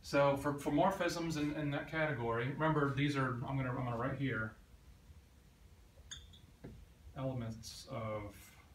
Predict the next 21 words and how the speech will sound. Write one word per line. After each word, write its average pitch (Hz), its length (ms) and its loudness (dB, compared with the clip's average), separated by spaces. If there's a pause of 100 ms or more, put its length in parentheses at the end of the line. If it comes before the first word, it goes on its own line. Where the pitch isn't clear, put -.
(380)
our 107 260 -4
group. 117 520 -4 (1200)
Think 135 180 -4
of 120 80 -6
it 117 120 -6
like 113 200 -4
that. 110 380 0 (3000)
So 151 680 0
we 151 220 -2
have, 151 600 0 (2750)
well, 180 400 2
by 180 200 8
definition, 185 680 4
what 190 180 4
is, 180 380 0
what 196 160 4
is 190 100 0
our 185 120 4
functor 185 380 -2
gonna 156 200 2
do? 165 520 0